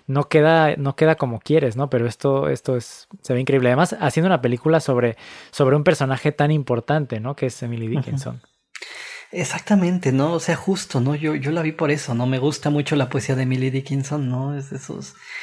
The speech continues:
Speaker 2: de esos poetas del siglo diecinueve que, que sí lo conquistan a uno, ¿no? Y además que, que uno, uno ve la vida de Emily Dickinson, ¿no? Y que en la película la vemos, ¿no? <laughs> En la película la vemos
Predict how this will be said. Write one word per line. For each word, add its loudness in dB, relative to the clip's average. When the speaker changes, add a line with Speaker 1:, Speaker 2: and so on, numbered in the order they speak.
Speaker 2:
de 0
esos 0
poetas -2
del -2
siglo 0
diecinueve 0
que, -4
que -4
sí -6
lo 0
conquistan -2
a 2
uno, 0
¿no? -2
Y -2
además -6
que, -8
que 0
uno, 0
uno 0
ve 4
la -2
vida -2
de -2
Emily 0
Dickinson, -2
¿no? -2
Y -4
que -2
en 0
la -2
película -2
la -2
vemos, -4
¿no? -2
<laughs> -4
En 2
la 0
película -2
la 0
vemos -2